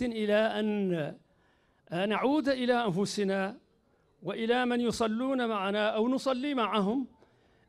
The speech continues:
لنتحدث في هذا الموضوع، لنتحدث في هذا الموضوع. آه، من أهم،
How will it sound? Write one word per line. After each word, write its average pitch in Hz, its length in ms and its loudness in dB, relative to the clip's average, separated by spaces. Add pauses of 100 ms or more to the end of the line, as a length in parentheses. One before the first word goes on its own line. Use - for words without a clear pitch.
(100)
لنتحدث 254 880 2
في 262 160 0
هذا 277 160 0
الموضوع، 311 500 -2 (800)
لنتحدث 196 720 -2
في 196 100 0
هذا 175 160 0
الموضوع. 160 440 -6 (1800)
آه، 214 260 -2
من 277 200 0
أهم، 277 680 2